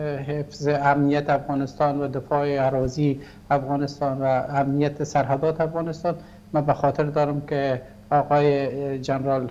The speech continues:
بریالای، اه، معاون وزارت دفاع به نمایندگی از مارشال فهیم که وزیر دفاع بود گفت که اسماعیل خان، اه، به شکل کلاسیک فکر می‌کنه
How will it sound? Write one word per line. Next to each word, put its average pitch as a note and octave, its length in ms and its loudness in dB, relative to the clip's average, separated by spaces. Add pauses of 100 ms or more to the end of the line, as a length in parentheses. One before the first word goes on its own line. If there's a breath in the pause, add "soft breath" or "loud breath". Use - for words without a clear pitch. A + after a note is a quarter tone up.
(140)
بریالای، C3+ 580 2 (420 loud breath)
اه، C#3 240 -2
معاون C3+ 440 4
وزارت C3+ 480 0
دفاع C3 320 0
به C#3+ 160 0
نمایندگی C3 500 2
از C#3+ 160 0
مارشال C3+ 340 2
فهیم D3 300 0
که D#3 100 -2
وزیر C#3+ 320 2
دفاع C#3 320 2
بود D3 260 -2
گفت D#3 220 0
که - 40 0
اسماعیل C3+ 520 2
خان، D#3 300 2 (380 loud breath)
اه، C#3+ 180 0
به C3 160 -4
شکل D#3 380 -2
کلاسیک D3 600 -4 (180)
فکر D3+ 220 -2
می‌کنه C3 500 -2